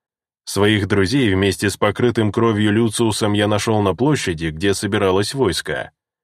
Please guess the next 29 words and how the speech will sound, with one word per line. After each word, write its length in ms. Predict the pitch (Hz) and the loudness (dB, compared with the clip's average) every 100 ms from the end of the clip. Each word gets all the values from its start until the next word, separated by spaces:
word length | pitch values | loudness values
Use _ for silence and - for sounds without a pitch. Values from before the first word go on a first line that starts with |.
| _ - | _ -2
Анаким 440 | 101 101 104 95 | 0 2 2 2
был 160 | 117 135 | 2 2
вместе 380 | 101 87 - 113 | 0 -2 -2 -6
с 140 | - | -4
ними. 400 | 87 78 69 - _ _ _ _ _ | -6 -6 -8 -12 _ _ _ _ _
А 100 | 95 | -2
вот 180 | 92 92 | 0 0
генерала 540 | 98 101 98 87 98 120 | 2 2 2 2 0 0
я 240 | 87 85 | 0 -2
не 120 | 95 | 0
увидел. 580 | 131 113 82 78 71 - _ _ _ - | 0 0 -2 -4 -6 -10 _ _ _ -12
И 100 | 190 | -6
Келии 340 | 151 101 85 | 0 0 0
не 220 | 85 82 78 | -2 -2 -4
было. 340 | 73 65 - _ _ _ _ _ _ _ _ - | -4 -4 -8 _ _ _ _ _ _ _ _ 0
«Ты 140 | 117 | 0
где 240 | 110 135 160 | 2 2 4
был?» 360 | 185 110 76 | 4 2 0
бросились 500 | 80 113 101 104 101 | 2 2 2 0 0
друзья 380 | 104 107 107 120 | 0 0 0 0
ко 140 | 110 | 0
мне, 200 | 110 147 | 0 0
едва 220 | 113 104 120 | 0 0 0
заметив. 640 | 160 123 85 76 - - _ _ _ _ _ | 0 0 -2 -8 -10 -20 _ _ _ _ _
«Потом 320 | 180 160 120 | -6 0 2
расскажу», 540 | 92 80 82 76 73 69 | 0 0 -2 -4 -6 -4
махнул 400 | 95 95 113 107 | -2 0 0 2
я 160 | 101 101 | 2 2
рукой 480 | 92 139 131 73 | 2 2 0 -2